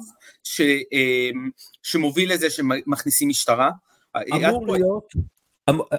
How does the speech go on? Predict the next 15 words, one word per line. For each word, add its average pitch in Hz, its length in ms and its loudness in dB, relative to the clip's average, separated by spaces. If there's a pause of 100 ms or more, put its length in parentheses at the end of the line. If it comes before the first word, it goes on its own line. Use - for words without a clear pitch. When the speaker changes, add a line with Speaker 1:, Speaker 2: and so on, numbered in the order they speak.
Speaker 2:
הכל, 214 440 2 (160)
הכל 135 520 0
היה 165 280 0
אמור 160 400 0 (260)
לי-, 131 180 2 (180)
להיגמר, 135 640 0 (160)
אם 226 180 0
היה 165 400 0 (140)
איש 214 220 0
קשר 175 360 0
בתוך 135 320 0
הקהל 131 460 0
של 127 160 -6
מכבי 131 340 2
חיפה, 123 380 0